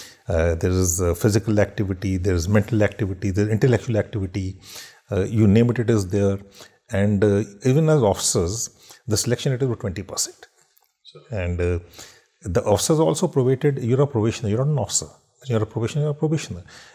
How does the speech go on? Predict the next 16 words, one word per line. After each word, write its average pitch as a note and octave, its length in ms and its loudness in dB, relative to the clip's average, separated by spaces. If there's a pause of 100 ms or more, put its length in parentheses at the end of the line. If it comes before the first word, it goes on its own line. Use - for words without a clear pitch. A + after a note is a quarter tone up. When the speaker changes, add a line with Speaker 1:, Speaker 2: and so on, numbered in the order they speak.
Speaker 1:
And A2+ 140 4
the B2 100 4
N A#2 80 4
C E3 140 2
Os - 80 2
treat - 240 -2
you G3+ 80 2
as C#3+ 80 -4
probationers. - 720 -6 (420)
And G#2+ 100 0
similarly D#3 380 4
for C#3 160 0
the A#2+ 120 0
men. F2 360 -2 (420)
So, F3+ 320 -2
uh, D3 220 6